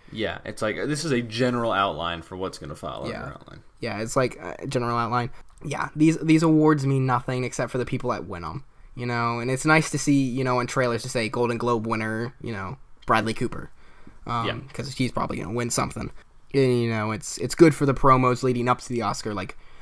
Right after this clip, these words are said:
Speaker 2: winner, Golden Globe, Best Drama, you know,
Speaker 1: Mm-hmm.
Speaker 2: that kind of thing. But, eh, eh, eh. My, my, my film viewing, as we'll talk about in my top twenty this year, my opinions on movies were so against <laughs> what most people think were the best movies of the year.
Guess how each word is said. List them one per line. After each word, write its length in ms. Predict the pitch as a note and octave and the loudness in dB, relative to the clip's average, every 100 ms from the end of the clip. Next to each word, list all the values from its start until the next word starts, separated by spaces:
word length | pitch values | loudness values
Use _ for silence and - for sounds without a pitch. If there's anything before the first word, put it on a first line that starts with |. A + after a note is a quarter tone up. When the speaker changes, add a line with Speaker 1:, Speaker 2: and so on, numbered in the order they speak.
| - | -8
Speaker 2:
winner, 360 | A#2 B2+ A#2+ A#2 | 0 2 4 0
Golden 340 | - B2 A#2+ | 0 0 0
Globe, 320 | A2 A#2+ G#2 E2+ | 0 -2 -2 -4
Best 240 | A#2 - | -4 -4
Drama, 480 | A#2+ G2 - - - | -2 -2 -2 -8 -8
you 140 | A#2+ A#2 | -8 -6
know, 360 | A2 F#2+ C3+ - - - - - | -6 -8 -10 -16 -20 -20 -20 -12
Speaker 1:
Mm-hmm. 160 | G#2+ G2 | -10 -4
Speaker 2:
that 120 | A#2 | -4
kind 160 | - G#2 | -4 -6
of 80 | A2 | -6
thing. 180 | G#2 G#2+ | -10 -8
But, 140 | F#2+ | -10
eh, 200 | E2 E2 - - - | -8 -10 -12 -18 -10
eh, 160 | C#3+ C3+ - - - - - | -8 -8 -12 -16 -20 -18 -8
eh. 140 | C3+ C3 - - - - - - - - - - | -6 -6 -8 -18 -20 -20 -20 -20 -20 -20 -8 2
My, 160 | D#3 D#3+ | 4 8
my, 340 | D#3 A#3+ B3 | 8 6 2
my 320 | E3 E3 G3+ F3 | 2 4 4 2
film 420 | - E3 D#3+ D3+ | -2 0 2 4
viewing, 280 | D3+ D3+ C#3+ | 4 4 2
as 140 | C3 | -2
we'll 100 | C3 | -2
talk 180 | C3+ B2+ | 0 0
about 120 | C3 | 0
in 60 | B2 | -2
my 100 | A#2+ | -2
top 240 | B2+ A2+ | -2 -2
twenty 240 | A#2 A#2 | -4 -4
this 200 | A#2+ A#2 | -4 -6
year, 260 | B2 A#2+ A#2+ - - - | -6 -6 -8 -14 -20 -4
my 180 | C3 D#3 | 0 2
opinions 500 | E3+ - D3 D3+ C#3 | 0 0 2 2 2
on 160 | C3 C3 | 2 2
movies 340 | B2+ C3 C3 | 0 0 -2
were 120 | B2 | -2
so 640 | A#2 - C3+ C3 C3+ C3+ - | -6 -4 2 4 4 2 -2
against 440 | B2+ A#2+ B2 A#2+ - | -4 -2 -2 -2 0
<laughs> 80 | D#3+ | 2
what 140 | E3 | 4
most 300 | C#3+ C#3 - | 2 0 0
people 500 | - C#3 D#3 C3+ C3 - - - - - | 0 2 2 0 -4 -12 -18 -20 -20 -4
think 220 | E3 C3+ | -2 0
were 120 | C#3+ | 0
the 80 | C3 | 2
best 240 | C3 C3+ C#3 | 2 2 2
movies 340 | C3+ C3+ C3 | 0 0 0
of 80 | B2+ | 0
the 80 | B2+ | 0
year. 440 | B2+ B2+ C3 | 2 2 2